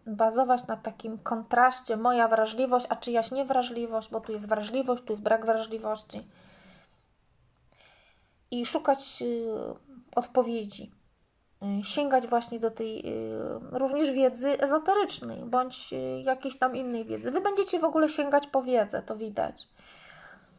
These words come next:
Tylko zawsze pamiętajmy, że ta odpowiedź na najważniejsze pytania, takie życiowe, to jest w was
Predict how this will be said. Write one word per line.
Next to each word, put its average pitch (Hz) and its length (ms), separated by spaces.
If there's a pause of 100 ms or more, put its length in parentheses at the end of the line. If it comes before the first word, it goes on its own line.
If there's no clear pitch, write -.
(580)
Tylko 262 240
zawsze 277 280
pamiętajmy, 247 600
że 214 120
ta - 140
odpowiedź 247 440
na 247 80
najważniejsze 240 760
pytania, 240 480
takie 208 280
życiowe, 233 480
to 220 180
jest - 480
w 220 280
was - 400